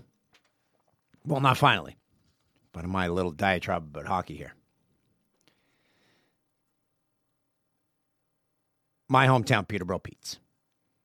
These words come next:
Hey, Remy, what's up, bud? C-, can you just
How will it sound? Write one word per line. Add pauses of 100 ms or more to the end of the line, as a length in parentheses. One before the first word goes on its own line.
(1600)
Hey,
Remy,
what's
up,
bud? (240)
C-,
can
you
just